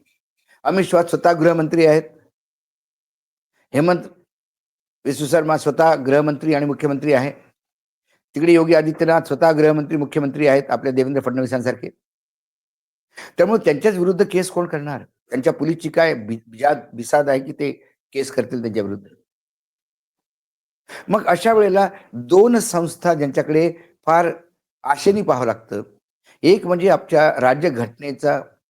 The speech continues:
घटनेची कस्टोडियन म्हणजे न्यायपालिका, आणि दुसरं,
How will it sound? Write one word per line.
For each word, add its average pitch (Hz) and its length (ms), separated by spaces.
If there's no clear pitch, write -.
घटनेची 117 380
कस्टोडियन 123 600
म्हणजे - 1200
न्यायपालिका, 139 540
आणि 175 160
दुसरं, 180 440